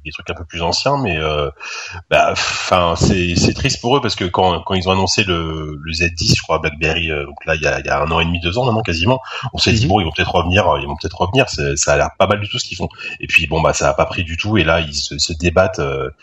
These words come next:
Speaker 1: ils se débattent pour, euh, essayer de sauver au moins l'entre-, le, le parti business, entreprise qui est, qui est quand même, ils ont encore un, un petit peu de poids dedans, mais, euh, mais quand tu vois ce que fait, euh, tout, tout Apple et Samsung pour la, pour la partie business, euh, ça risque d'être compliqué pour
Speaker 2: Ouais.
Speaker 1: eux, j'ai l'impression. C'est vraiment compliqué.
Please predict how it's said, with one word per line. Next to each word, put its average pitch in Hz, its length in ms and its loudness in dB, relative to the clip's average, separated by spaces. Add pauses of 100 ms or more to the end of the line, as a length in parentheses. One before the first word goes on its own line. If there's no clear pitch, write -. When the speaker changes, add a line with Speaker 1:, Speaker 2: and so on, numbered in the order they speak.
(300)
Speaker 1:
ils - 80 -4
se - 80 -2
débattent 82 400 2
pour, - 240 0
euh, 73 140 -2
essayer - 240 -2
de - 80 0
sauver 87 220 0
au 87 100 4
moins 95 180 6
l'entre-, 82 280 0
le, 76 280 -2
le 73 140 -4
parti 82 240 0
business, 87 420 0
entreprise 92 480 -2
qui - 240 -6
est, 67 200 -10 (240)
qui 78 60 -8
est 73 40 -12
quand - 100 2
même, 76 200 0
ils 69 80 -6
ont 71 60 0
encore 87 420 2
un, 82 60 -6
un - 20 -2
petit - 140 -6
peu - 80 -4
de 82 60 -6
poids 101 160 2
dedans, 104 260 2
mais, 76 300 0
euh, 67 320 0 (260)
mais 71 60 -6
quand 80 100 -4
tu 87 140 -2
vois 90 80 4
ce - 80 -2
que 80 80 -6
fait, 82 260 2
euh, 71 300 0 (100)
tout, - 160 -10
tout 87 140 0
Apple 78 520 2
et 76 200 0
Samsung 85 580 0
pour - 160 -2
la, 76 100 2
pour - 140 0
la 78 80 6
partie - 260 0
business, 80 460 0
euh, 73 80 -6 (680)
ça - 200 2
risque 80 140 2
d'être 85 140 -2
compliqué - 280 -4
pour 101 100 2
Speaker 2:
Ouais. 92 80 0
Speaker 1:
eux, 80 60 0
j'ai 78 80 -4
l'impression. - 480 -4
C'est - 180 2
vraiment 80 240 2
compliqué. - 400 -10